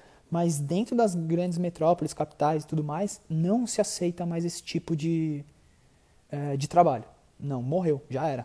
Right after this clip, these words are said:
acabou. Quem trabalha assim, tá morto, né? Vai ter um ou outro que vai aceitar, mas é muito pouco,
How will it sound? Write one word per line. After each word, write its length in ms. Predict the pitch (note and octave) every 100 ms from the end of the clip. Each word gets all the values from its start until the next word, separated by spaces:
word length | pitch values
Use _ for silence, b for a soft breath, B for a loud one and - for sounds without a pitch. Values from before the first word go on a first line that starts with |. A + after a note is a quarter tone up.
| -
acabou. 260 | - E3 - b b
Quem 120 | -
trabalha 360 | D3 D#3+ D#3+ E3
assim, 340 | E3 G3 G#3 C#4 - _
tá 100 | -
morto, 320 | A3+ F3 - - _ -
né? 160 | C3 E3 b b b
Vai 120 | D3+
ter 200 | D3+ G#3 -
um 300 | C#4 G4 F4+
ou 100 | G3
outro 320 | G3 A#3+ G3
que 100 | -
vai 160 | E3 F3
aceitar, 520 | - D3+ - D#3 E3+
mas 200 | D#3 D#3
é 60 |
muito 400 | D#3 D3+ D#3+ E3
pouco, 320 | - G#2+ -